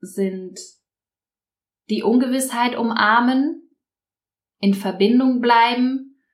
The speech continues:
und Zukunft aktiv gestalten.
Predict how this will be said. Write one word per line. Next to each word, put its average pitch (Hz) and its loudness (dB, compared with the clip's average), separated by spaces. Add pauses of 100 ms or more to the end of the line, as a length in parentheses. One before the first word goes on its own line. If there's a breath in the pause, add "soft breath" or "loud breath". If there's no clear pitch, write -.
(540)
und 202 -2
Zukunft 226 -4
aktiv 196 -6
gestalten. - -12